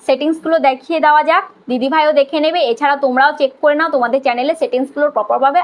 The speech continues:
আছে নাকি, ঠিক আছে? কারণ তোমরা অনেকেই চ্যানেলে ভিডিও দিয়ে যাচ্ছ কিন্তু ভিউজ পাচ্ছ না, হয়তো ভালো ভিডিও দিচ্ছ কিন্তু ভিউজ পাচ্ছ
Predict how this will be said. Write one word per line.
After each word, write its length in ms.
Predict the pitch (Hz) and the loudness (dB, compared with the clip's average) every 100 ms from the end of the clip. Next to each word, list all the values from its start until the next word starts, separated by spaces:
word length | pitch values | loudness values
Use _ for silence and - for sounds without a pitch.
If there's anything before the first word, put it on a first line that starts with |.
| - | 0
আছে 160 | 233 269 208 | -2 -4 -6
নাকি, 160 | - 226 - | -10 -12 -4
ঠিক 120 | 359 466 | -2 -2
আছে? 120 | 523 - - - - | -4 -10 -20 -12 -2
কারণ 140 | 320 320 | -2 2
তোমরা 180 | 311 349 - | 2 2 0
অনেকেই 400 | 254 285 349 359 370 - _ - - | 0 -2 -2 -2 -4 -8 _ -20 -2
চ্যানেলে 320 | 294 285 320 311 262 | 0 2 0 0 -2
ভিডিও 240 | 240 311 277 | -2 -2 0
দিয়ে 140 | 277 285 | 0 2
যাচ্ছ 220 | 285 285 349 349 | 2 0 -6 -2
কিন্তু 320 | 294 285 339 381 453 - | 0 -2 0 -2 -2 -4
ভিউজ 220 | 285 294 - 277 | -2 -2 -2 -2
পাচ্ছ 200 | - 269 262 | 0 0 0
না, 40 | 277 | 0
হয়তো 200 | 302 339 294 | 0 0 0
ভালো 140 | 285 294 | 0 0
ভিডিও 200 | 311 311 302 | -2 -2 -2
দিচ্ছ 180 | 277 277 330 | -4 -4 -4
কিন্তু 160 | 294 302 277 | -2 -2 -2
ভিউজ 200 | 262 269 - | -2 -4 -2
পাচ্ছ 220 | 233 | -2